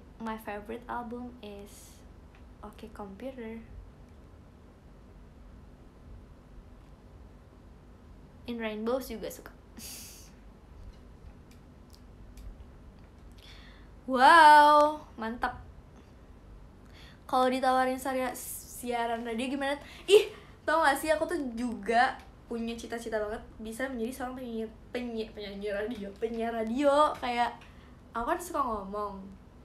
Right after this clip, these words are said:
kayak suka cerita gitu kan. Jadi menurut aku, aku kayak cocok deh kalau jadi penyiar radio, eh, penyiar radio atau enggak jadi, eh, news anchor gitu.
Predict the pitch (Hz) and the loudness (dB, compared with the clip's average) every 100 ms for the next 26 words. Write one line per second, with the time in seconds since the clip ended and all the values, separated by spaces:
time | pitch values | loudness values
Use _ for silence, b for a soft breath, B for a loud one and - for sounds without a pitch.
0 | - - - - 233 - 233 226 226 214 | -20 -20 -20 -14 -12 -8 -8 -8 -8 -10
1 | 214 233 208 185 185 196 - - B B | -10 -10 -8 -8 -8 -12 -18 -20 B B
2 | B B B 240 226 311 330 254 262 339 | B B B -10 -8 -4 -4 -2 0 0
3 | 403 381 - - - - - - 269 311 | -2 -8 -10 -16 -20 -20 -20 -10 -8 -6
4 | 302 - 254 220 214 208 214 208 208 202 | -6 -8 -8 -8 -8 -8 -10 -12 -12 -14
5 | 190 190 196 - 240 - 226 214 214 214 | -14 -14 -14 -10 -8 -6 -6 -4 -2 -2
6 | 214 226 202 240 220 214 214 220 269 - | -4 -4 -2 0 -2 -4 -2 -2 -2 -4
7 | 208 208 214 220 - B B B B - | -2 -2 -2 -10 -14 B B B B -12
8 | 208 208 208 214 208 220 214 214 - 220 | -6 -4 -4 -4 -6 -4 -4 -4 -8 -8
9 | 220 202 220 - 202 202 | -8 -10 -10 -8 -10 -8